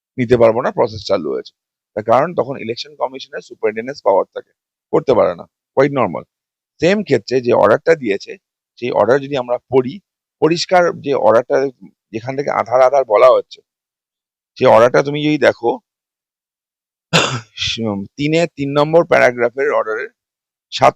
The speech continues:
নম্বর পয়েন্টে এটা নিয়ে বেশি লাফালাফি হচ্ছে। ওখানে কি বলেছে? "In the public notice, it shall also be expressly mentioned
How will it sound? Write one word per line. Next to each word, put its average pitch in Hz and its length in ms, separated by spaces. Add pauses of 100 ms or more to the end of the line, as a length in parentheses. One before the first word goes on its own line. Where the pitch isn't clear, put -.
নম্বর 170 220
পয়েন্টে 110 460 (480)
এটা 107 140
নিয়ে 131 200
বেশি 135 200
লাফালাফি 131 440
হচ্ছে। 131 320 (840)
ওখানে 131 280
কি 170 200
বলেছে? 165 400 (600)
"In 151 100
the 175 100
public 160 380
notice, 175 400 (160)
it 139 100 (180)
shall 156 160 (160)
also 143 360
be 185 160
expressly - 760
mentioned 139 520